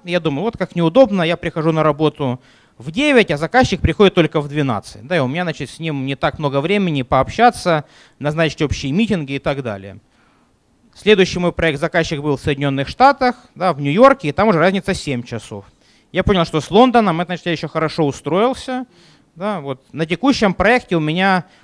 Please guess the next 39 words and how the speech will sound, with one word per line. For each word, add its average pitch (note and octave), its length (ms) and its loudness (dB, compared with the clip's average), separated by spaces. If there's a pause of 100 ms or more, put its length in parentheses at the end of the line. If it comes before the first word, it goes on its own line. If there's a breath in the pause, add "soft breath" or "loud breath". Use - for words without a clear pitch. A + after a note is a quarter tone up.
если D#3 180 -2
открыть E3 240 -4
мой E3 120 2
календарик, F#3 580 2
там D#3+ 160 -2
явно F#3+ 260 2
видно, G3+ 220 -2
когда E3 160 0
начинается F3 480 -2
рабочий D#3 380 -2
день D#3+ 220 -2 (200)
в - 40 -16
Штатах. A2 420 -6 (360 soft breath)
Начиная F#3+ 480 2
с - 60 -12
трёх F#3 260 2
часов D3 400 -2
дня E3 240 0
и D3 200 -6
заканчивая C3 640 -6
там, G#2+ 360 -10 (480 soft breath)
э, G#2+ 280 -10
восемь F#3 360 2
часов, C#3+ 380 -6
девять A3 260 4
часов F3+ 280 2
вечера, C#3+ 640 0 (260)
у C3+ 60 -14
меня F#3 140 -2
постоянные D#3+ 560 2
митинги, A2+ 420 -2
потому A#2 120 -10
что A#2 80 -12
только G3 300 4
в D#3+ 40 2
это D#3 200 2
время G3 280 2
могу C#3+ 240 0
пообщаться D3+ 640 0